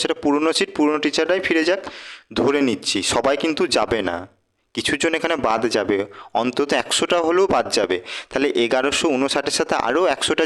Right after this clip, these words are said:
যোগ করে দাও, ঠিক আছে? আর এইখানে আরেকটা ফ্যাক্টর দেখো, এই যে এই সিটটা এতজন ছেলে কিন্তু ডাকবে না, এর সাথে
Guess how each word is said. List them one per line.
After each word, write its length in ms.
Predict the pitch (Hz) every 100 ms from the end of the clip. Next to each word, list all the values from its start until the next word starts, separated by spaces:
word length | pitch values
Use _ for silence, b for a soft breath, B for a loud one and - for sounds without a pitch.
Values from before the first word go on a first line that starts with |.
| 135
যোগ 100 | 123 -
করে 160 | 95 87
দাও, 140 | - - _ _ _ _ _ _ _ _ - B B B -
ঠিক 120 | 180 214
আছে? 120 | 214 131
আর 60 | 127 - 139
এইখানে 240 | - 196 -
আরেকটা 300 | 131 151 - 185
ফ্যাক্টর 340 | 160 - - 117
দেখো, 200 | 101 - 165 - - _ _ _ _ _ _ _ _ _ _ B B B B B B _ _ _
এই 120 | 143 143
যে 100 | 180 190 190 - _ _ _ _ _ _
এই 140 | 156 156
সিটটা 300 | - 139 - 113 110
এতজন 340 | - 147 170 175
ছেলে 200 | - 175 175
কিন্তু 200 | 180 175 170
ডাকবে 260 | 156 147 156
না, 60 | 113 - 127
এর 100 | 139 -
সাথে 260 | 170 170